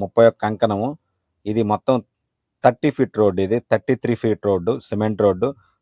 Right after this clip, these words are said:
మనకి ఇది రాజీవ్ నగరు, ఇది రూపాయి హాస్పిటల్ పోయే దారి కూడా. దీని రాజీవ్ నగరు, శ్రీ చైతన్య కాలేజ్ ఏరియా ఇది. కాలేజీ పక్కనే ఉంటుంది ల్యాండ్ కూడా. దీని కొలతలైతే రోడ్డుకైతే యాభై ఆరు ఉంటుంది, లోతు అయితే నలభై ఉంటుంది.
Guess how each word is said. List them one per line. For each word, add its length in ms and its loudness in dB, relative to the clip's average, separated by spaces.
మనకి 280 -4
ఇది 160 0
రాజీవ్ 400 4
నగరు, 300 0
ఇది 120 4
రూపాయి 280 4
హాస్పిటల్ 420 -2
పోయే 220 0
దారి 240 0
కూడా. 220 -2
దీని 140 -2
రాజీవ్ 380 4
నగరు, 320 0
శ్రీ 200 -4
చైతన్య 400 2
కాలేజ్ 500 4
ఏరియా 300 0
ఇది. 240 -4
కాలేజీ 400 6
పక్కనే 360 0
ఉంటుంది 380 -2
ల్యాండ్ 300 -2
కూడా. 220 2
దీని 160 0
కొలతలైతే 680 2
రోడ్డుకైతే 520 2
యాభై 300 6
ఆరు 160 6
ఉంటుంది, 300 -4
లోతు 300 2
అయితే 160 0
నలభై 320 -2
ఉంటుంది. 340 -8